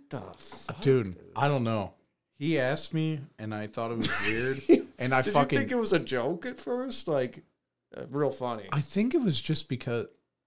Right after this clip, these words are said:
Speaker 2: well, be nice. I don't, I don't think he had a lot of, like, close people, so.
Speaker 1: Hmm.
Speaker 2: Um, but, uh, so,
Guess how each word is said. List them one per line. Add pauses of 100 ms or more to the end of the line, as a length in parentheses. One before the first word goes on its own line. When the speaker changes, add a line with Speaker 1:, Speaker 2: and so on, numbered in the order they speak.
(420)
Speaker 2:
well, (1040)
be
nice. (420)
I
don't, (120)
I
don't
think
he
had
a
lot
of,
like,
close
people, (140)
so. (1200)
Speaker 1:
Hmm.
Speaker 2:
Um, (680)
but,
uh, (720)
so,